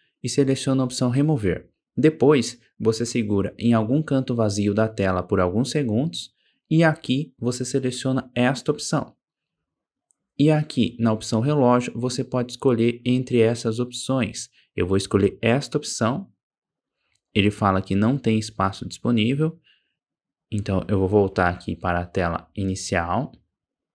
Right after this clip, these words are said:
Vou segurar aqui a barra de pesquisa do Google e vou arrastar aqui.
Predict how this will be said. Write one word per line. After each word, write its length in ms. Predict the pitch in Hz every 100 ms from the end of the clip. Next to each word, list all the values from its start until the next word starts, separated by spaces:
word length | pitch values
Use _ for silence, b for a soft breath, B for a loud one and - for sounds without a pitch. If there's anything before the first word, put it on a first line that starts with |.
| _ _ _ _ _ _ _ _ _
Vou 200 | 104 101
segurar 440 | - 101 101 98 95
aqui 360 | - 104 95
a 120 | - 95
barra 260 | 92 95
de 100 | 87
pesquisa 460 | - 92 - 95 92
do 120 | 107
Google 400 | 104 110 120 -
e 60 | 110
vou 140 | 95
arrastar 440 | 92 95 92 - 87
aqui. 480 | 87 - 127 -